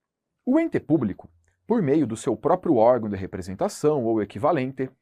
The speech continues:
a pedido dessa comissão, poderá requerer, poderá requerer as medidas judiciais necessárias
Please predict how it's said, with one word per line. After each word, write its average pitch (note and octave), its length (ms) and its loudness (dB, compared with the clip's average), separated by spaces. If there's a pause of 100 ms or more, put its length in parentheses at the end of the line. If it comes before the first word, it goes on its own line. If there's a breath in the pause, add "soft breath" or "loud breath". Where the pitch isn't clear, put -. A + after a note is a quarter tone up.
(120)
a G#3+ 100 -4
pedido G#3 460 -4
dessa C3+ 320 2
comissão, E3 540 -6 (580 soft breath)
poderá A#3 480 4
requerer, C3+ 640 0 (840)
poderá C3 360 -4
requerer C#3+ 480 -4 (640)
as D3+ 200 -2
medidas D#3+ 720 0
judiciais G#2 880 0
necessárias A#2 1000 -4